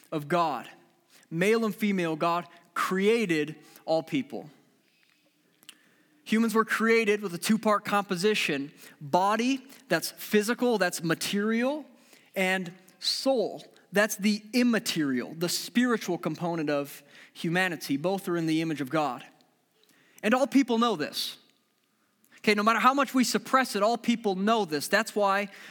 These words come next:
uh, whether theistic or atheistic, people don't like seeing other people get physically harmed and abused. Why? Because we're, we're made in the image of God, and humans are, are valuable.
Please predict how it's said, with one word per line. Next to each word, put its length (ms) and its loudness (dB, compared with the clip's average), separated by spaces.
uh, 140 2
whether 420 0
theistic 880 2
or 120 2
atheistic, 840 -2
people 340 2
don't 260 0
like 340 2
seeing 280 0
other 160 2
people 380 0
get 240 -2
physically 360 0
harmed 380 2
and 80 2
abused. 580 -2
Why? 140 4
Because 220 0
we're, 200 0
we're 120 2
made 240 4
in 100 4
the 140 2
image 200 0
of 80 -2
God, 260 2
and 80 -6
humans 500 2
are, 240 -2
are 120 -2
valuable. 760 -2